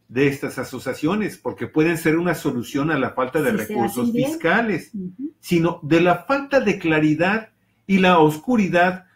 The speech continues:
Speaker 1: con que las autoridades las están manejando de frente a la sociedad, situación que deja muchas dudas. Y amigos y amigas, y están en esta,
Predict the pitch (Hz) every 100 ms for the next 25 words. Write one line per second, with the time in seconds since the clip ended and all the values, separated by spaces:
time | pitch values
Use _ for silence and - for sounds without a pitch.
0 | _ - 175 170 170 165 170 165 160 170
1 | 165 156 196 226 180 175 - - 147 143
2 | 156 147 190 214 208 175 147 - 175 170
3 | 196 196 - _ 143 156 151 175 202 214
4 | 214 165 123 147 120 - 127 127 165 196
5 | - _ _ _ - 240 220 180 - 180
6 | 190 165 151 160 170 165 - _ _ 156
7 | 190 269 269 254 254 247 - 156 196 185
8 | 123 110 - _ _ _ _ - 151 175
9 | 208 190 - 156 143 127 - 120 123 123
10 | - 170 156 139 123 139 220 247 - 202
11 | 170 139 -